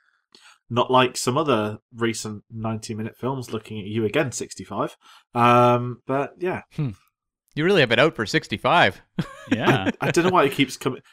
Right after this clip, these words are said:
Speaker 1: You know, there's been some terrible rumors about Adam Driver being in a certain comic book franchise this week, and I'm just there like, "Do you really need to do that after? Do you really need to do that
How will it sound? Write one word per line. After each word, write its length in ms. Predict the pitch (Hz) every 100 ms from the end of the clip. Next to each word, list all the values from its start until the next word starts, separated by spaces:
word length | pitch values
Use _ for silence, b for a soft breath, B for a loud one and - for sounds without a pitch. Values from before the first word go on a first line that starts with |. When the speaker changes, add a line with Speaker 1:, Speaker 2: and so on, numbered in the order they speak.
| -
Speaker 1:
You 120 | 156
know, 60 | 151
there's 120 | 127
been 120 | 143
some 100 | 131
terrible 320 | - 165 151 123
rumors 280 | 127 117 107
about 140 | 107
Adam 120 | 110
Driver 360 | 101 107 101 98
being 180 | 98 98
in 80 |
a 60 | 95
certain 480 | - 101 90 92 - _ _ -
comic 220 | 101 95
book 80 | -
franchise 380 | 101 101 98
this 160 | 90 -
week, 240 | 92 - 101
and 100 | 98
I'm 120 | 98
just 160 | 101
there 100 | 117
like, 140 | 104 98
"Do 100 | 113
you 60 |
really 160 | 113 113
need 80 | 107
to 60 | 98
do 80 | 95
that 80 |
after? 360 | - - 92 95 _ 117
Do 40 |
you 20 | 113
really 140 | 120
need 80 | 117
to 60 | -
do 120 | 95
that 160 | 92